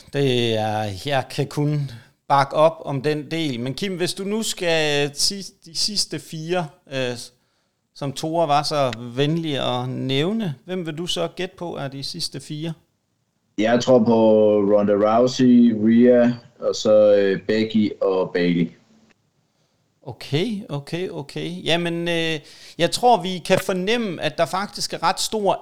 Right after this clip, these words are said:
Speaker 1: enighed om, hvem der vinder den kvindelige Royal Rumble. Og det er jo det, der er charmen. Jeg har også, øh, Rhea Ripley som vinder. Øh, man kan jo sige, det kunne være, det er jo her, at W W E fandt ud af, at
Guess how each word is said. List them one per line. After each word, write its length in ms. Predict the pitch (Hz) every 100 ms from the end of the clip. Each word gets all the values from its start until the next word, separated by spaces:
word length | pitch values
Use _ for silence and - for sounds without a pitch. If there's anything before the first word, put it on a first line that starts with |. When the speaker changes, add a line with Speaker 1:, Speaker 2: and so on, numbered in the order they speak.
| -
Speaker 1:
enighed 680 | 202 214 254 226 165 170 147
om, 180 | - 175
hvem 420 | 180 139 185 185 -
der 140 | 156 123
vinder 300 | 185 202 123
den 220 | 104 143
kvindelige 500 | 139 - 160 185 180
Royal 300 | 131 135 156
Rumble. 500 | 156 139 143 156 127
Og 180 | - 143
det 60 | 202
er 60 |
jo 240 | 214 170 139
det, 200 | 165 170
der 60 |
er 40 | 139
charmen. 360 | - 151 165
Jeg 120 | 156 165
har 100 | 143
også, 340 | 160 156 151
øh, 320 | 127 117 113 - - - _ _ 131 139
Rhea 460 | 147 139 127 117 - - 135 139
Ripley 340 | 180 185 143
som 400 | 123 143 123 120
vinder. 480 | 139 147 180 175 147 _ -
Øh, 520 | 143 131 127 123 117
man 200 | 120 147
kan 100 | 135
jo 60 | 135
sige, 260 | 156 156
det 160 | 156 151
kunne 300 | 147 143 127
være, 180 | 160 175
det 80 | 160
er 40 |
jo 100 | 147
her, 260 | 131 175 127
at 220 | 120 147
W 240 | 147 135 131
W 480 | 139 143 139 143 160
E 40 |
fandt 260 | 156 143 143
ud 140 | 165
af, 360 | 156 135 135
at 80 | 123